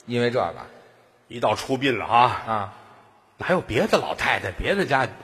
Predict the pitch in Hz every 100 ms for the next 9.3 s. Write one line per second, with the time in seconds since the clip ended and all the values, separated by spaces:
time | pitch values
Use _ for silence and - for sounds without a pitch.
0 | - - - _ - 117 120 - - 90
1 | 113 127 113 92 - - - - - 98
2 | 120 131 131 123 107 101 - - - 101
3 | 131 139 135 104 123 131 104 123 - 131
4 | 139 139 - _ _ _ _ _ _ _
5 | _ _ - - - 104 104 - - -
6 | - 135 117 151 170 175 117 95 87 143
7 | 156 - - - - - - - - -
8 | - 117 113 - 143 147 165 180 151 117
9 | 165 135